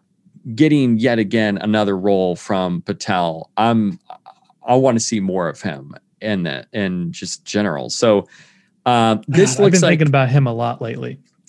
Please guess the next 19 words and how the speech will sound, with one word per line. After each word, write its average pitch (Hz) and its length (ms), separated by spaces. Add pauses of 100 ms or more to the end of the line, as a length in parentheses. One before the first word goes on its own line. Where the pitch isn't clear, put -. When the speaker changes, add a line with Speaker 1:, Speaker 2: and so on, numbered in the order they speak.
(160)
Speaker 1:
Yeah. 123 180
Speaker 2:
Mainly 220 320
because 151 500
that, 131 320 (180)
that 131 200
Beatles 156 300
documentary 151 540
came 151 180
out 147 160
on 135 120
Disney 135 260
Plus, 135 380
and 135 100
it 123 40
got 127 120
me 131 140
thinking 131 280
about 117 220
Yesterday. 151 560